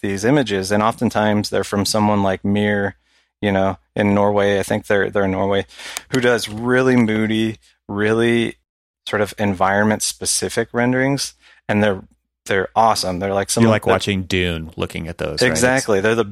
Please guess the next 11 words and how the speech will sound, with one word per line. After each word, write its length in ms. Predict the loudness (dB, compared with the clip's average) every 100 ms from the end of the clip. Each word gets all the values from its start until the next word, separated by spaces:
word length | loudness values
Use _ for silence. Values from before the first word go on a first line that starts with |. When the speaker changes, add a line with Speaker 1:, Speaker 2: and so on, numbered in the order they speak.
| 0
Speaker 1:
best 200 | 0 0
of 80 | 0
the 80 | 2
best. 400 | 2 2 0 -6 -2
And 200 | 2 2
they, 280 | 2 2 -2 -2
and 380 | 0 2 0 0
they 160 | -2
represent 760 | 0 0 0 -2 2 2 2 -2 _ _ _ _ _ _ _ _ _ -2
a 100 | 2
more 480 | 4 4 2 2